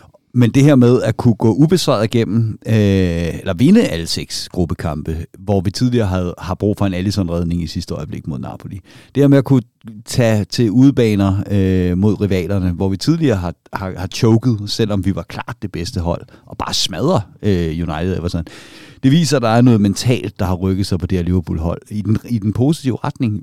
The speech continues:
på et i forvejen mentalt stærkt Liverpool-hold, og det skal man fandme give, give credit for, ikke? Øhm, og så er der, så er der hele det her med, altså, jeg, jeg, jeg, apropos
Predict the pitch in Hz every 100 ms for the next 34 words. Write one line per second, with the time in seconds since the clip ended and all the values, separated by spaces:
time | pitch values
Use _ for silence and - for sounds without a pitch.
0 | - - 107 98 - 170 165 - 90 95
1 | 92 101 - 117 - - 98 98 95 98
2 | 90 85 82 - 87 120 - 127 101 101
3 | 120 123 110 90 - 87 - 92 101 -
4 | 87 92 147 - - - - 110 104 101
5 | 98 95 95 - 95 127 131 139 - 123
6 | 135 127 127 120 104 98 104 - 107 98
7 | 90 - - - - - _ _ _ _
8 | _ 123 135 139 135 135 - 131 131 123
9 | - 113 113 104 104 _ _ 135 131 120
10 | 117 117 113 120